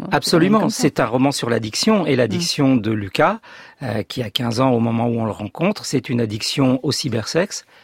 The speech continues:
Speaker 2: Et, euh, comme souvent, euh, avec l'addiction, ce sont des addictions multiples. C'est aussi une addiction aux écrans et au sucre. Euh, voilà. Donc, euh,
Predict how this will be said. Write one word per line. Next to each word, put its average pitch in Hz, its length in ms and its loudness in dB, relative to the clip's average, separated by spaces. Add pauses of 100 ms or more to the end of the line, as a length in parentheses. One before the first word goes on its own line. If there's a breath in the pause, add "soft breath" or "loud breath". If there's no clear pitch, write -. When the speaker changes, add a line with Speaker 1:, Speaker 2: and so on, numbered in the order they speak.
(140 soft breath)
Speaker 2:
Et, 135 320 6
euh, 120 200 4
comme 135 220 2
souvent, 131 640 2
euh, 107 240 -4
avec 107 260 -8
l'addiction, 120 460 -4
ce - 240 -6
sont 139 220 0
des 117 160 0
addictions 107 360 -6
multiples. 110 400 -6
C'est - 200 -8
aussi 117 180 -6
une 120 80 -4
addiction 110 400 -6
aux 107 60 -2
écrans 113 400 -6 (100)
et 131 80 -2
au 113 80 0
sucre. - 400 -4 (480 loud breath)
Euh, 101 420 -8
voilà. 117 300 -2
Donc, 127 480 0
euh, 123 140 2